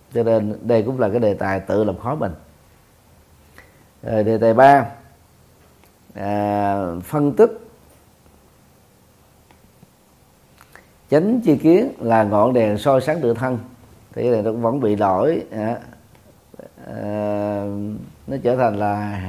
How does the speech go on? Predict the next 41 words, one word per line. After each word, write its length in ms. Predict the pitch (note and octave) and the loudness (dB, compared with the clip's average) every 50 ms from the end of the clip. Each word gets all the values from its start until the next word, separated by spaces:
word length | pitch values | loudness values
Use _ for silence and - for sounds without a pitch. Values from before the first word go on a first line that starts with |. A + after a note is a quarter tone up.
| F#2+ - A#2 A#2 | -10 -12 -14 -14
hai 240 | G#2+ - C#3+ B2 | -6 -2 -2 -2
câu, 300 | A2 B2+ C3 A#2+ B2 A#2 G#2+ | 0 2 0 0 0 0 -2
phải 80 | C3+ C3+ | -4 -4
không? 120 | B2+ G#2 G2 - - - - | -4 -6 -8 -12 -20 -14 -14
<laughs> 80 | - G#2 A#2 - - - - - _ - | -14 -14 -14 -18 -20 -20 -20 -20 _ -12
Hai 140 | B2+ B2 | -10 -4
câu. 260 | A#2 A#2+ A#2 A2+ A2+ G#2+ - - - - - _ | 0 0 0 0 -2 -6 -14 -20 -20 -20 -20 _
Câu 140 | - B2 B2+ | -4 -2 -2
một 280 | A2+ G2+ G2 G#2 - | -2 -2 -2 -2 -4
là 60 | G#2+ - | -6 -6
phân 240 | - C3 B2+ B2 | -6 -6 -6 -4
tích 120 | B2 F#3 - - | -4 -6 -6 -4
chánh 180 | - B3 F3 F3+ | -6 -6 -6 -6
tri 80 | - - | -10 -6
kiến, 360 | - D#3 D#3+ F3 - - - - - _ _ _ _ _ _ _ - - | -4 -2 -2 -2 -4 -8 -14 -20 -20 _ _ _ _ _ _ _ -20 -14
à, 80 | G#2+ G#2 G#2 G2+ G2 G2 G2 G2 G2 G2 G2 G2 G2 G2 F#2+ F#2+ | -10 -8 -8 -6 -6 -8 -8 -8 -8 -8 -8 -8 -8 -8 -8 -6
là 120 | G2 G#2 | -4 -4
một 140 | G2+ G2 G2 G2 | -4 -4 -4 -4
cái 100 | C3+ C3+ | -4 -4
câu, 380 | C3+ C3 B2 B2 A#2 A#2 A#2 A#2 | 0 2 2 4 4 4 2 2
à, 140 | A2+ A2+ A2+ - | 0 0 -2 -2
tỉnh 160 | - C#3+ D3 | -2 0 2
lược 260 | B2 G#2+ G2 F2+ - | 2 2 2 0 -2
chủ 100 | A2 B2+ | -4 -2
ngữ. 340 | C3 A#2+ G2+ G2+ A#2+ D#3 - - - - _ _ _ _ | 0 2 2 2 2 0 -2 -8 -14 -20 _ _ _ _
À, 100 | - G#2+ G#2 G#2+ G#2 | -14 -12 -10 -8 -6
câu 100 | A2 A2 | -4 -4
thứ 120 | B2+ C3+ | -2 -2
hai 320 | A#2 A2+ A#2+ B2 A#2+ A#2 A2+ | 0 0 0 2 2 2 2
đó 120 | B2+ C#3 | 2 0
là 380 | C3 A#2+ G#2+ G2 F#2+ F#2+ G2 G2 - - - _ _ _ _ - _ _ _ _ | 0 0 -2 -2 -4 -6 -8 -10 -16 -20 -20 _ _ _ _ -20 _ _ _ _
chánh 220 | B2 D3 E3 E3+ F#3+ | 0 0 0 0 -2
tri 100 | D3+ A2+ | -4 -2
kiến 340 | F2+ C#3 D#3+ F3+ A3+ - - - - - - _ - | 2 4 4 4 2 0 -6 -12 -20 -20 -20 _ -6
là 140 | A2 G#2 G2+ | -2 -2 0
ngọn 260 | F#2+ G#2 G#2 A2+ A#2 | 0 0 0 0 2
đèn 300 | A2+ G#2+ G#2 G2+ F#2 F#2 | 2 2 2 0 -2 -2
soi 160 | E2 B2 A#2+ | -4 -4 -2
sáng 160 | A#2 C#3 D3+ | -2 -4 -4
tự 120 | C#3 A#2+ A2+ | -4 -4 -4
thân. 240 | G2 A2+ A#2 A#2 | -4 -4 -6 -6